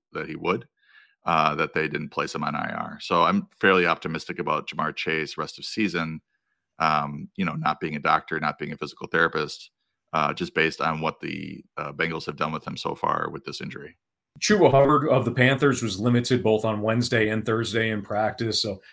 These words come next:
Speaker 2: at least he was limited. I think the big question is, after what, what D'Onta Foreman did last week against the Falcons, John, I mean, I, I think the big question is,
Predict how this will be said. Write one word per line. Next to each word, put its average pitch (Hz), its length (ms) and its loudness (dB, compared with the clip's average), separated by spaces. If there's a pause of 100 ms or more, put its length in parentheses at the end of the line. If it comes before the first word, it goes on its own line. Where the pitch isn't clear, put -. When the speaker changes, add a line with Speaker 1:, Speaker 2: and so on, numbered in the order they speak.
(100)
Speaker 2:
at 127 80 0
least 160 140 2
he 147 80 6
was 107 120 2
limited. 135 680 6 (380)
I - 240 -2
think 160 200 4
the 127 40 4
big 123 200 6
question 113 360 2
is, 110 160 -4
after 117 240 -4
what, 120 240 -4
what 120 200 -4 (260)
D'Onta 123 400 0
Foreman 131 380 2
did 107 160 -2
last 113 420 0
week 104 280 -6
against 104 320 -4
the 95 60 -16
Falcons, 110 540 -2
John, 104 220 -6
I 104 40 -8
mean, 110 140 -4
I, 123 280 0
I 123 40 -2
think 127 160 2
the 110 60 -8
big 120 180 2
question 107 380 -2
is, 101 180 -8